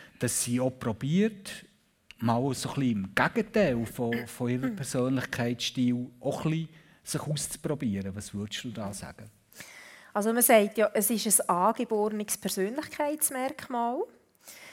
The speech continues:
Speaker 2: Und im Grunde genommen ist es ja so, das hat auch schon der Jung gesagt, er hat wie gesagt, es gibt wie eine bevorzugte Nische. Also es gibt quasi auf dieser Skala einen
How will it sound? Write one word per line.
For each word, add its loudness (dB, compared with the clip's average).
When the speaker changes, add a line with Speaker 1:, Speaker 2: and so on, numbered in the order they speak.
Speaker 2:
Und 6
im 2
Grunde 4
genommen 2
ist 2
es 0
ja 4
so, 2
das 4
hat 4
auch 6
schon -2
der 0
Jung 2
gesagt, 4
er 4
hat 0
wie -4
gesagt, 4
es 2
gibt -4
wie 2
eine 2
bevorzugte 0
Nische. 4
Also 4
es 4
gibt 0
quasi 8
auf 2
dieser 8
Skala 8
einen 6